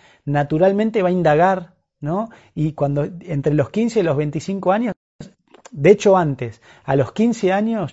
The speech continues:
ya el niño va a saber lo que quiere y va a sa-, va a conocer su dharma. De esa manera, digamos, ¿no? Entonces, si no tuviste esa situación ideal, obviamente, porque en esta cultura eso no se da, ¿no? Porque el sistema educativo tiene sus falencias, porque las familias hacen lo que pueden,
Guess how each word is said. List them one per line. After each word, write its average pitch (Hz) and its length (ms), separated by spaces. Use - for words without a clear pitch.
ya 175 180
el 151 300
niño 196 300
va 160 80
a 143 40
saber 160 280
lo 156 140
que 135 120
quiere 185 240
y 175 60
va 156 120
a - 20
sa-, 156 180
va 151 200
a 151 40
conocer 151 340
su - 160
dharma. 131 400
De 135 180
esa 170 220
manera, 120 240
digamos, 123 500
¿no? 180 300
Entonces, 143 540
si 151 300
no 233 180
tuviste 233 300
esa 165 120
situación 156 440
ideal, 180 400
obviamente, 160 640
porque 135 480
en 143 60
esta 143 200
cultura 143 380
eso 139 240
no 143 120
se 135 180
da, 175 280
¿no? 165 280
Porque 135 240
el - 40
sistema 165 380
educativo 160 560
tiene 151 160
sus 131 160
falencias, 156 460
porque 135 240
las 131 140
familias 147 460
hacen 147 220
lo 135 100
que 131 120
pueden, 151 500